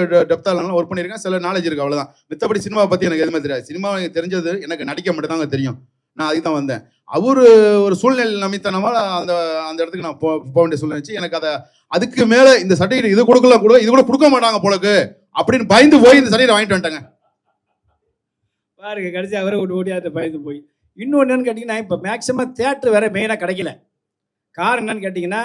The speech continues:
Speaker 2: தியேட்டர்ல ஆடியன்ஸ் வரலன்னு தியேட்டர்காரங்க சொல்றாங்க. அது உண்மை. நான் என்ன சொல்றேன்னா, நீங்க படத்தை நல்லா எடுங்க. தமிழ்நாட்டுல பத்து தியேட்டர் ரிலீஸ் பண்ணா போதும், பத்து தியேட்டர் ரிலீஸ் பண்ணா போதும். இன்னைக்கு இருக்கிற சூழ்நிலை. நீங்க படம் எல்லாத்தையும் நம்ம சேனல்ல வித்து சம்பாதிச்சு போயிடலாம்.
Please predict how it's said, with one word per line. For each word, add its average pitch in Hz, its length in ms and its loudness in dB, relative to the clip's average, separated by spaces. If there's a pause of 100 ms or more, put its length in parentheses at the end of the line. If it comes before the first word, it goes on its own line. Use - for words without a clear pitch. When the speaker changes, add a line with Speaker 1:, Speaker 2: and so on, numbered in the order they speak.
(500)
Speaker 2:
தியேட்டர்ல 226 420 -6 (120)
ஆடியன்ஸ் 214 400 -2
வரலன்னு 185 380 -6
தியேட்டர்காரங்க 185 540 -6
சொல்றாங்க. 143 240 -10 (100)
அது 175 160 -10
உண்மை. 180 280 -6 (460)
நான் 202 340 -6
என்ன 262 220 -2
சொல்றேன்னா, 170 500 -6 (520)
நீங்க 247 200 -6
படத்தை 277 300 -2
நல்லா 240 260 -2
எடுங்க. 190 240 -4 (420)
தமிழ்நாட்டுல 240 420 -4
பத்து 196 240 -6
தியேட்டர் 262 240 4
ரிலீஸ் 247 200 -2
பண்ணா 220 140 -2
போதும், 156 300 -4 (800)
பத்து 196 240 -4
தியேட்டர் 269 280 0
ரிலீஸ் 220 180 -2
பண்ணா 233 140 -4
போதும். 202 220 -4
இன்னைக்கு 214 200 -4
இருக்கிற 214 180 -4
சூழ்நிலை. 165 260 -6 (340)
நீங்க 202 200 -4
படம் 226 260 -4
எல்லாத்தையும் 226 300 -4
நம்ம 185 160 -6
சேனல்ல 277 300 4
வித்து 254 240 0
சம்பாதிச்சு 214 320 0
போயிடலாம். 151 240 -2